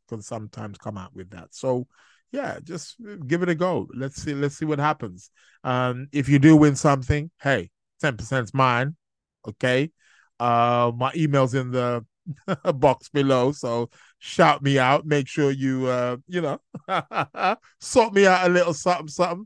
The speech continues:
No, I'm joking. But, um, but yeah, do, do, do, um, do sort me out something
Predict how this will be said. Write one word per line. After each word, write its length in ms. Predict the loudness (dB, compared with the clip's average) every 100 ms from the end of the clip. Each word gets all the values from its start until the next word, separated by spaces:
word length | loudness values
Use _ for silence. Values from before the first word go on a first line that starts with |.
| _ -16
No, 120 | -12
I'm 180 | -12 -14
joking. 320 | -18 -20 -20 _ -20 -6 2
But, 180 | 6 6
um, 360 | 6 4 2 -8
but 160 | -12
yeah, 200 | -12 -14 -10
do, 240 | -8 -8 -8 -4
do, 220 | -4 -4
do, 260 | -4 -4 -4
um, 300 | -6 -8 -8 -2
do 180 | 0
sort 240 | 0 -6 -8
me 60 |
out 120 | -12 -14
something 240 | -16